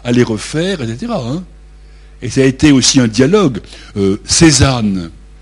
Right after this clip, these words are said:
a peint une moderne Olympia, hein. Il y a toutes sortes, il y a des espèces de, vous voyez, de, de, de, de jeux de la, de la peinture ensuite, et Olympia est devenue une forme d'icône, euh,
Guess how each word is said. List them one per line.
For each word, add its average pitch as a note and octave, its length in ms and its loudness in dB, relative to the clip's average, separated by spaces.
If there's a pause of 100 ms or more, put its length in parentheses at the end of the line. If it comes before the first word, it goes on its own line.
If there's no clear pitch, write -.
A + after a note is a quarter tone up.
(640)
a G#2 100 -10
peint B2+ 200 2
une A2+ 200 4
moderne C3 500 6
Olympia, E3 520 0
hein. A#2+ 320 -6 (540)
Il - 0 -
y B2 40 -14
a - 20 -12
toutes - 80 -12
sortes, F#3+ 180 2
il D3+ 60 -6
y - 20 0
a D3 40 0
des C#3+ 160 -6
espèces E3+ 300 -2
de, D3+ 160 6
vous - 340 -8
voyez, E3+ 140 -2
de, D3 340 -2 (240)
de, C3 60 -6
de, B2 160 -4
de B2 160 -4
jeux B2+ 520 -2 (300)
de A2+ 60 -12
la, A#2 100 -6 (220)
de G#2+ 40 -12
la G2 80 -8
peinture C3 480 -4
ensuite, - 540 -2 (360)
et B2+ 220 -4
Olympia C#3 500 4
est G3 60 4
devenue B2+ 260 4
une A#2+ 80 4
forme A2 720 2
d'icône, A2 720 2 (520)
euh, G2 320 -4